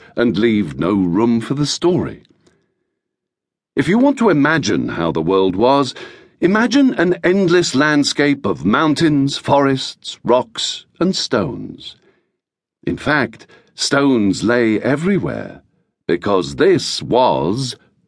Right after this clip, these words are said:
the Stone Age. In the forests lived savage beasts,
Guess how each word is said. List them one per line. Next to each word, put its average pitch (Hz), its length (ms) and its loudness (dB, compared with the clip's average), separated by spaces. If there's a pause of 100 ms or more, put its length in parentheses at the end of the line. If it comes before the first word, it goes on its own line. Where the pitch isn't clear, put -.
(600)
the 170 180 2
Stone 214 600 2
Age. 64 800 -2 (1700)
In 196 120 2
the 254 80 2
forests 120 800 0
lived 131 480 -2
savage 123 720 -2
beasts, - 760 -6